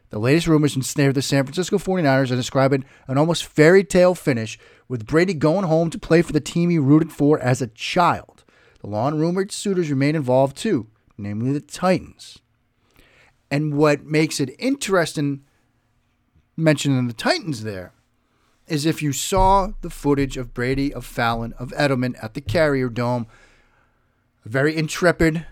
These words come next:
investigative reporter, I E a fan sitting a couple rows behind them, shot a video of them FaceTiming with Mike Vrabel, which raises some tampering concerns,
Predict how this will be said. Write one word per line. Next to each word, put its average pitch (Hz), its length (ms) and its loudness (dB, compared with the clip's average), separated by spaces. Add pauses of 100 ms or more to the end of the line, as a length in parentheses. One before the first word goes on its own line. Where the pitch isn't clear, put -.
(680)
investigative 147 600 0
reporter, 139 460 2
I 123 160 0
E 127 140 0
a 127 40 -2
fan 131 320 -4
sitting 127 240 -6
a 117 40 -8
couple 135 260 -4
rows 123 180 -2
behind 190 400 -2
them, 139 240 -2 (540)
shot 131 300 -4
a 175 40 -2
video 160 640 4 (440)
of 117 180 -6
them 135 220 -2
FaceTiming 139 720 -4
with 202 560 0 (680)
Mike 107 180 -6
Vrabel, 131 320 -4 (2250)
which 220 260 0
raises 175 480 2
some 139 160 -6
tampering 131 640 -6
concerns, 120 640 -8